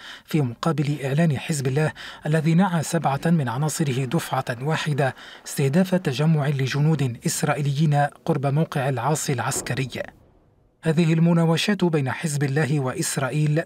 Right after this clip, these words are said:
ليس من المتوقع أن تؤثر على مسار هجوم الاحتلال الدامي والمتواصل منذ أكثر من شهر على قطاع غزة، وهي لا تخرج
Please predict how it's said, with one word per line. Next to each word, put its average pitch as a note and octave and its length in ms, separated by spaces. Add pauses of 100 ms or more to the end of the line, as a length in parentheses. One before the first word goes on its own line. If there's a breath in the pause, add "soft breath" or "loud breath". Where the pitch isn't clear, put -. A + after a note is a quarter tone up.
(100)
ليس C#3+ 260
من C3+ 180
المتوقع C#3+ 840
أن C3+ 100
تؤثر D3+ 500
على C#3 300
مسار B2 320
هجوم C3+ 380
الاحتلال C#3+ 480
الدامي D3+ 440 (300 loud breath)
والمتواصل D#3 920
منذ D3 180
أكثر C#3+ 480
من C3+ 100
شهر D3+ 360
على D3 180
قطاع D3 400
غزة، B2+ 380 (520)
وهي C3+ 220
لا A#2+ 100
تخرج D#3 520